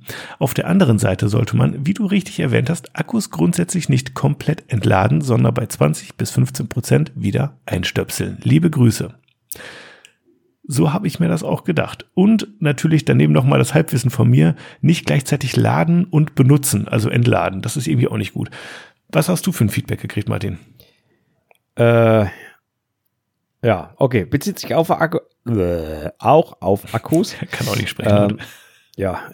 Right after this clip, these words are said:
Speaker 2: ähm, ich muss da mal Schluck trinken. Ähm, hat aber mehr mit dem Thema Nachbauakkus zu tun. Du erinnerst dich, ähm, wir hatten es ja das letzte Mal über Nachbauakkus.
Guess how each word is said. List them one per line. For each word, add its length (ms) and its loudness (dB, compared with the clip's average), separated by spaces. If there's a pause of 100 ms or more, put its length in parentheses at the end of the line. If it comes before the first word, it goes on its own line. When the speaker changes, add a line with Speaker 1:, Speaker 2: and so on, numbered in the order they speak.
Speaker 2:
ähm, 300 -8 (120)
ich 140 -12
muss 160 -6
da 100 -6
mal 100 -4
Schluck 180 -12
trinken. 320 -8
Ähm, 720 4 (240)
hat 180 -2
aber 180 2
mehr 300 0
mit 180 2
dem 180 0
Thema 280 2
Nachbauakkus 840 -2
zu 120 -6
tun. 240 -4
Du 80 -2
erinnerst 460 0
dich, 320 -2
ähm, 540 -2
wir 120 -6
hatten 140 -6
es 80 -8
ja 60 -2
das 100 -6
letzte 220 -8
Mal 60 -4
über 120 0
Nachbauakkus. 720 -6